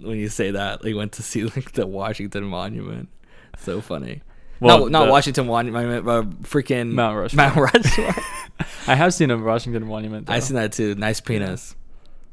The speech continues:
Speaker 2: <laughs> What?
Speaker 1: And you've also been to, I don't know where else you've been.
Speaker 2: London.
Speaker 1: I went to, where is the place? I went to Philadelphia.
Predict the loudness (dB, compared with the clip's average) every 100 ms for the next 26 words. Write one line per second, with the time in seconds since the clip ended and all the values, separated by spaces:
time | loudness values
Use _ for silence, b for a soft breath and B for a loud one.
0 | 0 4 4 4 2 2 2 2 4 4
1 | 2 0 0 0 2 2 4 4 4 2
2 | 0 0 2 2 2 0 -2 -4 -10 -20
3 | -20 -20 -14 -4 -2 2 6 6 4 2
4 | 0 -2 -2 -8 -14 -18 -18 -16 -16 -12
5 | -12 -8 0 0 2 2 0 -4 B B
6 | 2 4 4 2 2 4 4 2 -2 -16
7 | -20 -20 _ _ _ 2 6 6 4 2
8 | 2 2 4 4 4 6 6 8 6 6
9 | -2 -4